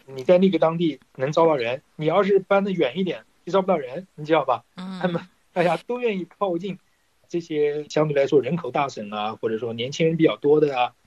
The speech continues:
Speaker 1: 这些地方去，去建厂。啊，我就说到这阿尔龙塔，他就是想，他说他，他想留在他父母身边，你知道吧？
Speaker 2: 嗯。
Speaker 1: 这是第一个原因。他第二个原因，他觉得他会说越南语在这个中国它的用处并没有那么大。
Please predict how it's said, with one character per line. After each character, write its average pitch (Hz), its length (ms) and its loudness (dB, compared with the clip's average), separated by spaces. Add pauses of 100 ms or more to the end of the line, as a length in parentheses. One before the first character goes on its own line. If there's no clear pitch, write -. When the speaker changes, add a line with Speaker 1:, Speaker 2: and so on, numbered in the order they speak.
(140)
Speaker 1:
这 147 120 0
些 135 120 6
地 127 140 -4
方 110 220 -2
去， - 180 -16
去 135 80 0
建 123 220 2
厂。 101 240 -8 (420)
啊， 147 100 2
我 131 120 4
就 190 120 6
说 190 160 2
到 175 80 6
这 170 100 -2
阿 160 80 0
尔 170 80 4
龙 156 220 -2
塔， 151 120 -16
他 143 120 -8
就 160 120 -6
是 151 120 -12
想， 120 260 -14 (160)
他 147 60 -2
说 147 80 4
他， 147 180 -2 (140)
他 - 120 0
想 143 160 -4 (240)
留 135 160 2
在 156 120 8
他 143 80 2
父 170 140 -8
母 - 120 -10
身 131 160 -14
边， 139 220 -8
你 139 60 -12
知 110 80 -4
道 92 120 0
吧？ - 80 -10 (160)
Speaker 2:
嗯。 208 320 -6 (300)
Speaker 1:
这 190 100 4
是 165 80 2
第 160 160 0
一 160 60 4
个 160 80 4
原 147 160 6
因。 147 40 -4
他 175 120 4
第 196 100 4
二 220 140 8
个 190 40 4
原 175 100 0
因， 165 40 -4
他 175 120 -4
觉 156 140 -8
得 170 160 4 (240)
他 214 140 -4
会 220 220 4
说 214 320 -2 (180)
越 233 160 4
南 156 240 -2
语 135 100 -14
在 151 280 -2
这 143 120 -6
个 127 280 -8 (280)
中 262 200 2
国 139 200 4
它 - 140 -6
的 156 60 0
用 180 180 0
处 127 240 -12
并 180 140 0
没 151 80 -2
有 127 100 -2
那 131 80 -10
么 113 140 -10
大。 107 200 -4